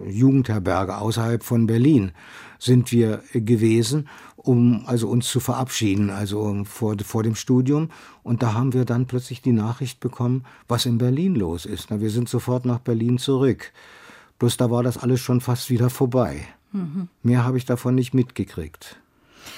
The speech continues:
Speaker 2: Sie sind dann zum Studium an die Theaterhochschule Leipzig gegangen, haben Theaterwissenschaften studiert. Wie war das Klima zu dieser Zeit an der Hochschule? Also wie wurde der von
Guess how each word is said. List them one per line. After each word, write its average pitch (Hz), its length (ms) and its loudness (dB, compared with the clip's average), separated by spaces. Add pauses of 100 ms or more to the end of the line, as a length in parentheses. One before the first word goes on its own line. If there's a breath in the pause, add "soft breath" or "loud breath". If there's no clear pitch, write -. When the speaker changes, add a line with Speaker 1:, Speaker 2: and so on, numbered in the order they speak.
(160 loud breath)
Speaker 2:
Sie 196 120 -8
sind 185 160 -2
dann 190 100 -2
zum 185 160 -4
Studium 202 380 0
an 196 100 2
die 190 80 0
Theaterhochschule 180 840 -4
Leipzig 151 640 -6
gegangen, 247 440 0
haben 202 180 -4
Theaterwissenschaften 254 1000 -4
studiert. 247 800 -4
Wie 190 160 -4
war 214 100 -4
das 285 220 -4
Klima 170 440 -2
zu 175 120 -8
dieser 165 280 -8
Zeit 160 300 -10
an 151 140 -4
der 147 180 -6
Hochschule? 139 680 -6
Also 156 320 -6
wie 175 200 -4
wurde 202 380 -4
der 175 240 -4
von 175 400 -4